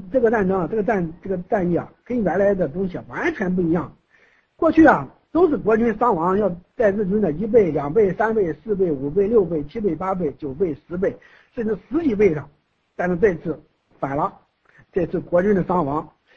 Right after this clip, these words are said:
是日军的可能是几分之一了。因为这个第十军啊，他非常的善守，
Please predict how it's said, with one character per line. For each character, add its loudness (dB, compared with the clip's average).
是 -4
日 4
军 2
的 -2
可 -14
能 -4
是 -4
几 -6
分 -2
之 2
一 2
了。 8
因 4
为 12
这 4
个 4
第 0
十 -4
军 4
啊， 4
他 6
非 4
常 -2
的 0
善 2
守， -12